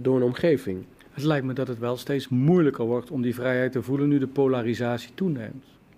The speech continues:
Speaker 1: Ja. Ehm, maar dan,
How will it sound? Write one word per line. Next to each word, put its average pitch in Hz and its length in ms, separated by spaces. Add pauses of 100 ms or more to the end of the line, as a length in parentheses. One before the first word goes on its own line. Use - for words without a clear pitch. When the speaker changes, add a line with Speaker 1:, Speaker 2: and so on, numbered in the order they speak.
(800)
Speaker 1:
Ja. 147 340 (680)
Ehm, 147 1300
maar 147 200
dan, 170 320